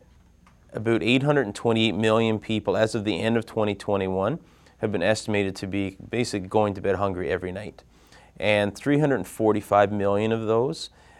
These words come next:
are at a point of being, like, severely food insecure. So that's, you know, you're, you're missing meals, right to the point of severe malnutrition.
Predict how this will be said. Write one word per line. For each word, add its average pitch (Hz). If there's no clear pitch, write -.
are 104
at 107
a 101
point 113
of 101
being, 107
like, 101
severely 113
food 107
insecure. 98
So 104
that's, 104
you 98
know, 95
you're, 101
you're 101
missing 104
meals, 120
right 107
to 117
the 104
point 110
of 95
severe 101
malnutrition. 98